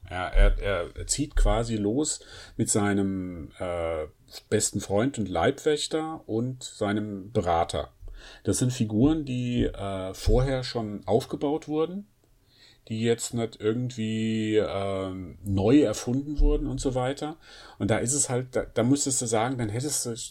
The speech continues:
mindestens den zweiten Teil schon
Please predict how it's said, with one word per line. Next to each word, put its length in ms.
mindestens 500
den 560
zweiten 480
Teil 360
schon 500